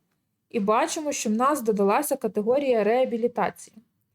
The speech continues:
Ми можемо до цієї категорії створити дві підкатегорії: дві, три, десять, скільки потрібно.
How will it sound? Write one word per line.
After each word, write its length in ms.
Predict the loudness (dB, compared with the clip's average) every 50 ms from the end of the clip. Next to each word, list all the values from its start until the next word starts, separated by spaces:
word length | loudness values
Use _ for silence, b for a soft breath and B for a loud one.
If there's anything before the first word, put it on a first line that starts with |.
| _ _ _ _ _ _ _ _
Ми 240 | -4 0 0 2 2
можемо 380 | 2 2 0 0 -2 -2 -2 0
до 140 | 2 0 0
цієї 400 | 0 -4 -4 -2 0 0 0 0
категорії 840 | 0 0 0 0 -2 0 0 2 2 2 2 0 -2 0 0 0
створити 540 | 0 -2 -2 0 0 0 0 0 0 -2 0
дві 360 | 0 0 0 -2 0 -2 -2
підкатегорії: 960 | -4 -4 _ _ -6 -6 -6 -6 -8 -8 -6 -4 -4 -2 -2 0 0 0 -2 -2
дві, 360 | -4 -2 0 0 0 0 -2
три, 520 | -2 -4 -2 0 0 0 0 0 0 0
десять, 540 | 0 0 0 0 0 0 -2 -4 -6 -6 -6
скільки 360 | -10 -8 -8 -8 -8 -8 -6
потрібно. 520 | -6 -6 -6 -4 -4 -6 -6 -6 -8 -12